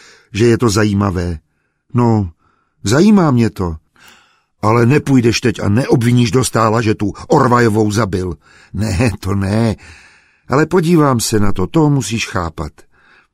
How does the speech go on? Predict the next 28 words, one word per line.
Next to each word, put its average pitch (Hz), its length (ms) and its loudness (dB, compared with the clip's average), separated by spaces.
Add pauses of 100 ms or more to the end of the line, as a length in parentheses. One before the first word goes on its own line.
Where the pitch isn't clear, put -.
(280)
Neměl 127 500 2
jsem 104 240 -2
ti 98 120 -8
to 95 140 -8
přece - 400 -6
jen 87 180 -2
říkat, 80 440 -12 (600)
ale 127 240 0
patrně 104 440 0
by 92 120 -2
ses 90 240 -6
to 85 120 -4
dozvěděl 90 480 -2
dřív 87 340 -6
nebo 92 200 -4
později 85 440 -6
stejně. 78 500 -8 (1120)
Zajímá 165 600 2
mě, 165 240 2
jak 143 220 0
jsi - 120 -2
na 175 80 0
to 175 160 0
přišel, 123 500 -2
že 131 140 -2
jsi - 80 -8
to 117 120 -2
Dostálovi 131 680 -2